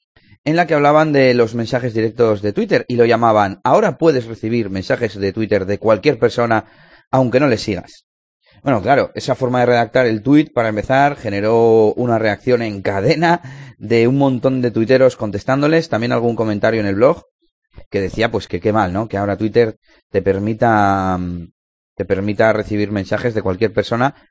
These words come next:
aunque no le sigas. Bueno, lo que pasa es que Twitter ha implementado una nueva funcionalidad para los mensajes directos, en la que puedes activar desde las opciones un, la posibilidad de que cualquiera, aunque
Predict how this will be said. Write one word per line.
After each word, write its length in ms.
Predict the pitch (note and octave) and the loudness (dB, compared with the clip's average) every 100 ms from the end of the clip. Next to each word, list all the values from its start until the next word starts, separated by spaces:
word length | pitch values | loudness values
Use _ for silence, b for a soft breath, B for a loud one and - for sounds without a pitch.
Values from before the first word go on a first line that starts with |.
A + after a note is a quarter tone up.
| b | b
aunque 280 | C3+ D3+ D#3+ | -2 0 0
no 80 | - | -2
le 80 | |
sigas. 400 | F#2+ F#2 F2 - _ B B B B | -4 -8 -12 -16 _ B B B B
Bueno, 180 | F#3 | 0
lo 120 | C3+ A#2+ | 2 2
que 120 | C3 | 4
pasa 540 | D#3 E3+ E3 F3 F#3+ | 4 4 2 2 0
es 160 | - C#3+ | -6 -4
que 140 | - | -2
Twitter 440 | C3+ E3 D#3 D#3 D#3 | 0 2 2 0 0
ha 300 | C3+ C3 B2 | 0 0 0
implementado 500 | A#2 A2 A2+ A2 B2 | -2 0 2 4 2
una 140 | A#2+ A2+ | 2 2
nueva 140 | A#2+ | 0
funcionalidad 520 | B2 A#2 A#2 A2 A2+ | -2 -4 0 2 2
para 160 | A#2+ A2+ | 2 2
los 160 | G2+ | 0
mensajes 480 | G#2 G2+ A#2 A#2 A2 | -2 -6 -6 -6 -6
directos, 540 | A2 B2+ B2+ C3+ F3 _ b b b b | -2 -2 2 0 0 _ b b b b
en 140 | C#3+ | 0
la 100 | D#3+ | 0
que 100 | D#3+ | 0
puedes 360 | D3+ F3+ - _ | 2 0 0 _
activar 840 | F3 G3+ - D3 A#2 C#3+ C3 B2+ - _ _ _ _ | -2 -2 -4 -6 0 2 2 0 -10 _ _ _ _
desde 220 | - C3 | -8 -4
las 160 | B2 B2 | -2 -2
opciones 540 | G#2+ - B2 A#2 B2 _ b b b | -4 0 0 0 -6 _ b b b
un, 560 | - C3 B2+ B2 A#2 G2+ | -4 -2 0 -2 -2 -2
la 140 | G2+ | -2
posibilidad 500 | A#2+ C#3+ C#3+ C3 C3 | -2 0 2 4 2
de 220 | C3+ C3 A#2 | 2 -2 0
que 340 | A2+ A2 G2+ _ | 0 2 0 _
cualquiera, 760 | A2 A2 G#2 G2 C3+ C#3 D3+ - | 0 2 0 0 2 2 2 -4
aunque 800 | G#2+ F#2+ G2 F#2+ F#2 F#2 F2 | -8 -6 -4 -2 -4 -6 -10